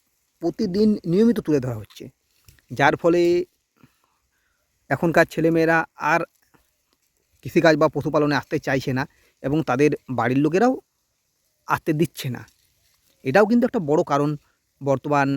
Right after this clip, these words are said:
প্রজন্মের ছাগল পালনে বা প্রাণী পালনে না আসা। তারা এই কারণেই বাইরে কাজ খুঁজতে যাচ্ছে। এই যে এই ধরনের নেগেটিভ নিউজগুলো, এগুলোও কিন্তু বন্ধ হওয়া দরকার। হ্যাঁ,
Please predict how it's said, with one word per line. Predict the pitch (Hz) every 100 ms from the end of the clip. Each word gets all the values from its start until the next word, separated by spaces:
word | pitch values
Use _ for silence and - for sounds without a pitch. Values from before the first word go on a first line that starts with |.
| - _ _
প্রজন্মের | 143 139 143 139 135 - - _ _ _ _
ছাগল | - 135 143
পালনে | 147 143 143
বা | 156
প্রাণী | 160 170
পালনে | 185 202 220 247 _ _ 139
না | 160 135
আসা। | 104 - - _ _ _ _ _
তারা | 139 143 139 135 - _
এই | - 135
কারণেই | 165 180 220 285 294 _ -
বাইরে | 131 135 139 139 135 - - - - - _ -
কাজ | 143 147
খুঁজতে | 151 131 135
যাচ্ছে। | 127 - 143 147 _ - - _
এই | 165
যে | 180 208 -
এই | 156 185
ধরনের | 180 208 208
নেগেটিভ | 170 151 165 180
নিউজগুলো, | 156 165 139 127 175 _ _ _ 143
এগুলোও | 156 214
কিন্তু | 233 247 220 262 262 - _ _ _ -
বন্ধ | 135 170 180
হওয়া | 147 131
দরকার। | 117 120 117 _ _ _ _ _ _ _
হ্যাঁ, | - 156